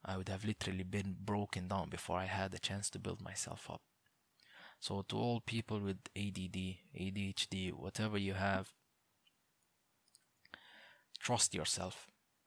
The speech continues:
Trust yourself. Take time before you take the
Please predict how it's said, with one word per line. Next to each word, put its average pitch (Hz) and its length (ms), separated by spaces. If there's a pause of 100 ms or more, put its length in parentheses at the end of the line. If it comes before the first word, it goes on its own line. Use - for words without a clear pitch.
(300)
Trust - 360
yourself. 92 520 (1000)
Take 110 280
time 104 360 (540)
before 113 440
you 92 400 (240)
take 107 240
the 92 100